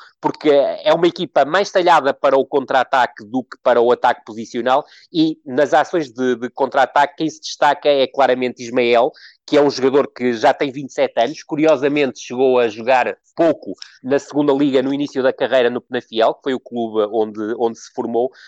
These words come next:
mas é um jogador, eh, com a sua velocidade, agressividade, eh, chega com muita facilidade às zonas de finalização e tem um remate, tem um remate fácil. Ah,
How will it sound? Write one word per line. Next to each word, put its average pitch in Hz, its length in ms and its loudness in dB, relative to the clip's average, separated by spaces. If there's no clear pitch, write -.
mas 131 300 2
é 165 80 4
um 160 100 0
jogador, 156 420 0
eh, 151 200 4
com 151 260 -4
a 151 60 2
sua 151 340 -2
velocidade, 151 800 0
agressividade, 143 720 0
eh, 139 120 -2
chega 170 480 0
com 156 180 -2
muita 165 240 -4
facilidade 143 720 -2
às 123 60 -8
zonas 135 240 -6
de - 80 -20
finalização 127 680 -4
e 147 140 -4
tem 160 240 2
um 156 40 4
remate, 143 640 -2
tem 147 180 -2
um 139 60 2
remate 139 360 -2
fácil. 98 360 -2
Ah, 127 260 2